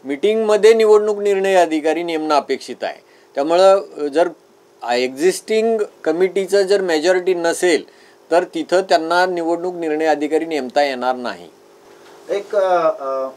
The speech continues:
Speaker 2: म्हणजे महत्त्वाचा मुद्दा होता, शासनाने निवडणूक प्रक्रिया ही जी चालू केलेली आहे below two फिफ्टीची E categories म्हणून, त्या कॅटेगरीजचं मानधन आउट-, अ, जे, अ, ठरवण्याचं, अ, अधिकार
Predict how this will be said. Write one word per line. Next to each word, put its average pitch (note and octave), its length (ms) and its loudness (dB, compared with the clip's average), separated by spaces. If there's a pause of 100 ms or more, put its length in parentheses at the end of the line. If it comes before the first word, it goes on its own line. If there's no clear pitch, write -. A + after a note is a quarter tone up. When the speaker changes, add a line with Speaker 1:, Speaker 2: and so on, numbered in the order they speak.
(280)
Speaker 2:
म्हणजे D#3 440 -4
महत्त्वाचा F#3 480 -2
मुद्दा F3 280 -2
होता, D#3 280 0
शासनाने F3 500 -8
निवडणूक F3+ 360 -6
प्रक्रिया F3+ 400 -4
ही F3 160 -2
जी F3+ 240 -6
चालू E3 300 -2
केलेली E3 400 -2
आहे - 380 -4 (280)
below E3+ 180 0
two F#3 160 -4
फिफ्टीची F3+ 680 -4
E F#3 40 -4
categories E3 520 0
म्हणून, B2+ 240 -8 (440)
त्या F#3 160 2
कॅटेगरीजचं G#3 800 -2
मानधन E3+ 500 -2
आउट-, F#3+ 240 -2
अ, D#3+ 200 -2 (360)
जे, F#3 140 -4
अ, D3+ 420 0 (260)
ठरवण्याचं, F3+ 640 0
अ, D3 200 -4
अधिकार F3 380 -4